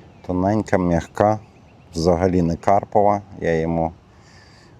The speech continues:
оснастив, ну, таку легку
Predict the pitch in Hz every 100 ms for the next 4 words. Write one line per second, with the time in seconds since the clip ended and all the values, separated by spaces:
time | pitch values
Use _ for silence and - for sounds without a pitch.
0 | - 90 - 87 82 - 98 92 90 -
1 | - - - - - - - - - -
2 | - - - - _ - - - - -
3 | - - - - - 131 - - 87 80
4 | 90 - 117 113 104